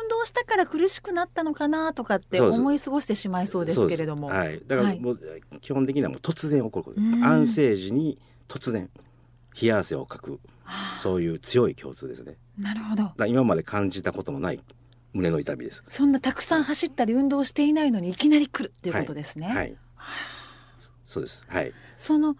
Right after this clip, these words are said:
Speaker 1: そのようになりやすい人とか体質というのはあるのでしょうか？
Speaker 2: まあ、あの、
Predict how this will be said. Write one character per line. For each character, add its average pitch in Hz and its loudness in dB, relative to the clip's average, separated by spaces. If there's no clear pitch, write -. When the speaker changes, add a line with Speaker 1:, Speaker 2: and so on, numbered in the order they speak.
Speaker 1:
そ - -8
の 415 -2
よ 453 2
う 381 0
に 247 4
な 196 0
り 269 2
や 370 2
す 370 -2
い 277 0
人 - -6
と - -10
か - -18
体 208 -4
質 - -8
と 196 -6
い 196 -2
う 190 -2
の 151 -6
は 135 -10
あ 180 -6
る 160 -4
の 143 -6
で 135 -12
し 131 -12
ょ 139 -16
う - -20
か？ - -18
Speaker 2:
ま 135 4
あ、 117 4
あ 107 2
の、 104 -2